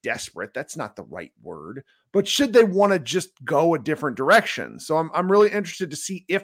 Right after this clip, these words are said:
they do that. Uh, I don't think they will. I think they'll continue the same stuff because, um, I, I think that they have, I think the conservative-ish approach with the, with the, um, personnel they have,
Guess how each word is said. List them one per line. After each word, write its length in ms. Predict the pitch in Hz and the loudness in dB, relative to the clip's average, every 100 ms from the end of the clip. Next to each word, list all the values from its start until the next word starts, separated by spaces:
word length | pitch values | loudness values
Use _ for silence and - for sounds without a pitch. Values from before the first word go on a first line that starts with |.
| - | -4
they 160 | 175 147 | -6 -4
do 320 | 110 196 208 | -6 -4 -4
that. 420 | 147 85 60 - - _ _ _ - | -4 -6 -10 -18 -20 _ _ _ 0
Uh, 380 | 147 135 110 - _ _ | 2 2 -2 -8 _ _
I 60 | - | -6
don't 240 | 156 170 | -4 -2
think 140 | 180 - | -4 -4
they 80 | |
will. 500 | 127 185 180 202 175 - | -2 0 0 -2 -6 -8
I 60 | 147 | -6
think 200 | 160 - | -6 -4
they'll 80 | |
continue 420 | 147 139 156 151 143 | -6 -6 -6 -6 -6
the 140 | 127 | -8
same 340 | 147 151 135 | -4 -4 -4
stuff 380 | 120 - 180 151 - | -2 6 6 4 -4
because, 480 | 139 - 135 127 104 | -10 -2 -2 -2 -6
um, 540 | 131 123 110 107 101 _ _ _ _ _ _ _ - | -8 -6 -6 -10 -12 _ _ _ _ _ _ _ -2
I, 200 | 147 151 | 0 2
I 140 | 156 | 2
think 260 | 156 165 - | 0 -4 -4
that 180 | 143 123 | -4 -2
they 160 | 147 139 | 0 0
have, 260 | 135 107 101 _ _ _ _ _ _ _ _ _ - | 0 -4 -10 _ _ _ _ _ _ _ _ _ -4
I 80 | 160 | -2
think 240 | 190 190 | -2 -4
the 80 | 160 | -6
conservative-ish 1200 | - 147 - - 196 208 196 170 - 170 170 - 151 | -6 -6 -4 2 4 4 2 0 -2 -4 -4 -6 -10
approach 560 | - 170 160 - - | -6 0 0 0 -6
with 140 | 135 - | -10 -10
the, 120 | 113 123 127 | -16 -16 -6
with 180 | 135 127 | -6 -6
the, 300 | 127 135 127 | -8 -6 -4
um, 520 | 107 101 90 92 90 _ _ _ _ _ | -6 -8 -10 -16 -20 _ _ _ _ _
personnel 380 | 139 123 156 202 | -10 -2 2 4
they 120 | 151 | 2
have, 480 | 131 117 120 135 | 2 0 0 -2